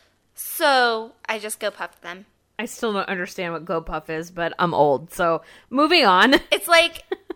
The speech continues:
Speaker 1: it's like Postmates for seven eleven and liquor store.
Speaker 2: That's weird.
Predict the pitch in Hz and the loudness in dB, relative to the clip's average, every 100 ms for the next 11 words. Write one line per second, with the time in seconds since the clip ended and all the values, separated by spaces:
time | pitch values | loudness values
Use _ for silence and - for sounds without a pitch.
0 | - - 349 - - 285 269 277 - 320 | -8 -4 -4 -6 -8 -4 -4 -6 -8 -4
1 | 320 330 - - - _ _ _ _ 233 | -2 -4 -10 -16 -16 _ _ _ _ -6
2 | 226 220 220 220 214 190 - - 233 247 | -4 0 2 2 2 -2 -6 0 0 0
3 | 226 214 208 202 190 165 - 165 - - | -2 -2 -2 -8 -10 -12 -16 -16 -16 -14
4 | 120 233 _ _ _ _ 208 208 - 165 | -16 -18 _ _ _ _ -12 -10 -10 -8
5 | 208 180 139 | -6 -6 -8